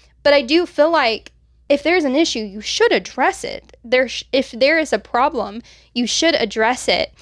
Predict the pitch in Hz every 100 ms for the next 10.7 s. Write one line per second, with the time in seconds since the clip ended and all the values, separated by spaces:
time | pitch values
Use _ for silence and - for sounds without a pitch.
0 | - _ _ - 262 262 254 247 - -
1 | 285 370 - _ _ _ 277 202 247 247
2 | 269 - 226 220 220 - 233 220 214 214
3 | 220 - 240 220 226 214 214 208 196 196
4 | - _ _ _ - - 247 233 247 226
5 | 214 - 220 214 185 208 202 233 214 202
6 | 185 220 - _ _ _ _ - 226 226
7 | 214 220 202 190 - 202 202 226 196 175
8 | 185 196 175 - 196 175 226 - - -
9 | 202 185 - - - 240 196 - - 226
10 | 196 - - 208 190 - -